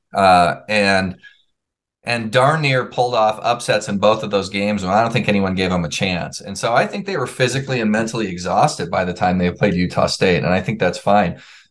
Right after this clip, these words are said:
I take away a lot of positives from watching the guys that have been on the floor play the way they played against San Diego State, 'cause they were completely outmanned in terms of physical ability on the floor, and they still almost won the game. So I see a lot of fight.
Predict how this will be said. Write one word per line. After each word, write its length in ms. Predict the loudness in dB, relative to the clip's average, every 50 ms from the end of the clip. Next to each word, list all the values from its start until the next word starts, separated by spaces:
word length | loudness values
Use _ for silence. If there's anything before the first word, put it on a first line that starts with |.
| _ -2
I 140 | 2 2 2
take 240 | 2 0 -4 -2 -2
away 220 | 0 2 2 2
a 60 | 2 2
lot 180 | 2 0 -2
of 100 | -4 -2
positives 760 | 0 0 2 2 2 0 -2 -4 -4 -4 -6 -8 -14 -16 _ _
from 380 | -14 -4 0 2 2 2 2 4
watching 400 | 4 4 4 4 0 -2 -4 -4
the 80 | -4
guys 400 | -4 -2 2 2 4 4 2 0
that 80 | -2 -2
have 120 | -4 0
been 140 | 2 2 4
on 140 | 4 4 2
the 100 | 0 -2
floor 380 | -2 -4 0 4 4 4 4 4
play 280 | 2 2 4 4 4
the 100 | 2 2
way 160 | 0 0 0
they 120 | 0 -2 -4
played 220 | 0 0 0 0
against 260 | 0 -2 -4 -4 -2
San 160 | -2 -2 0 0
Diego 220 | 0 0 0 0
State, 480 | -2 0 -2 -2 -2 -2 -4 -8 -10 -10
'cause 160 | -8 -4 0
they 120 | 2 2
were 140 | 2 0 -4
completely 1040 | -8 -8 -6 -6 -6 -6 -10 -20 -20 -18 -12 -8 -4 -2 -2 -2 -2 -4 -6 -6 0
outmanned 720 | 2 4 4 4 2 0 -4 -4 -4 -4 -2 -2 -2 -4
in 80 | -4
terms 280 | -4 0 0 0 0 0
of 160 | -2 -4 -6 _ _ _ _ _
physical 720 | -20 -18 -6 0 2 2 4 2 0 2 2 2 2 2
ability 420 | 0 0 2 2 2 2 2 2
on 160 | 2 2 2
the 60 | 0
floor, 500 | -2 -2 -4 -2 0 0 0 -2 -4 -10 -16 -20 -20 -20 -20 -20 _ _ _ -4
and 160 | -2 -2 0
they 40 | 0
still 280 | -4 0 0 2 2
almost 340 | 4 2 2 -2 -4 -4 -4
won 160 | -4 -4 -4
the 80 | -4 -6
game. 320 | -6 -8 -8 -8 -8 -2 -2 -2 -2 _ _ _ _ _ _ _
So 160 | -2 2 4
I 80 | 4 4
see 160 | 2 2 0
a 80 | 0
lot 140 | 2 2 0
of 80 | -2 -2
fight. 380 | 0 0 0 0 -2 -8 -14